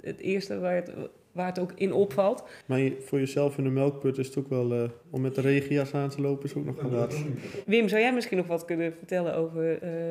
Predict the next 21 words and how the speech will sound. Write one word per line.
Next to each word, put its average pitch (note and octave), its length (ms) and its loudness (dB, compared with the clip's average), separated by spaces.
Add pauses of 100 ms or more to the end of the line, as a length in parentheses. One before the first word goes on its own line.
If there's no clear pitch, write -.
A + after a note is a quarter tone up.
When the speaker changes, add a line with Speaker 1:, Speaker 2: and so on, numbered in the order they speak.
(160)
Speaker 1:
nou E3+ 140 -4
ja, C#3 160 -2
drijfmest F3+ 640 0
en F3 320 0
wat F3+ 180 0
jij F#3+ 140 2
daar E3+ 320 -2
belangrijke F3 440 -2
aspecten - 460 -8
aan D3 160 -6
vindt D3 180 -8
of D#3 100 -8
waar D#3 160 -6
jij D3+ 320 -8
op - 140 -14
zou D#3+ 180 -8
sturen D#3 480 -2
als D3+ 160 -12
je D#3+ 100 -10
dat, D3+ 200 -12
eh D#3 60 -8